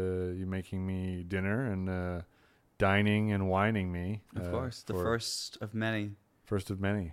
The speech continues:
Speaker 1: and, uh, wait, for me or for just for, you, you're talking about for everyone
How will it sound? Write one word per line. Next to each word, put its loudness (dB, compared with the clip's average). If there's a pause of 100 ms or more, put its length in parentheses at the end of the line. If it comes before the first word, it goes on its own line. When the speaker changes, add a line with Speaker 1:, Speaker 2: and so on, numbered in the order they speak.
(140)
Speaker 1:
and, -4
uh, -4 (800)
wait, 4
for 4
me 6
or 4
for -2
just -4
for, -4
you, -4
you're -6
talking -4
about -10
for -4
everyone -6